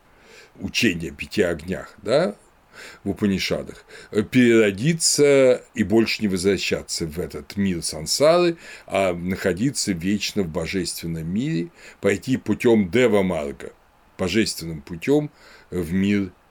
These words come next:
вечности. Это жажда избыть. Вот это тоже жажда. И поэтому-то как раз Сиддхартха Гаутама не удовлетворился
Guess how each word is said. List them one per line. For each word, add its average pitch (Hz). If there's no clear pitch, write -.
вечности. -
Это 135
жажда 101
избыть. 78
Вот 98
это 139
тоже 135
жажда. 110
И 90
поэтому-то 127
как 104
раз 147
Сиддхартха 107
Гаутама 98
не 107
удовлетворился 92